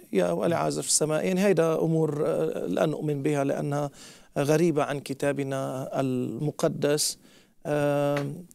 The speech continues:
ولكن، آه، كمان ذكر، قال إنه هو بحب يعرف عن حياته الأبدية.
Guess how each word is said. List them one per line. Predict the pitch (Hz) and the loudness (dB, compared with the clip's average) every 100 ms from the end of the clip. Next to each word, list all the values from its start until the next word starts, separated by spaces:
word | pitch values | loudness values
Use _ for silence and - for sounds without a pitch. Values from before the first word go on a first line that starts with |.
| - - - - 190 | -20 -20 -20 -2 6
ولكن، | 247 247 233 226 | 6 6 4 4
آه، | 214 202 196 | 4 4 2
كمان | 226 226 240 208 | 4 4 6 6
ذكر، | 185 214 214 | 4 4 4
قال | - 214 | 4 4
إنه | 202 | 4
هو | 220 | 4
بحب | 190 175 208 175 | 4 2 2 4
يعرف | 196 170 160 - | 4 4 -2 0
عن | 170 | 0
حياته | - 170 170 165 | 2 4 4 4
الأبدية. | 165 156 156 151 170 156 190 | 2 4 4 4 4 4 2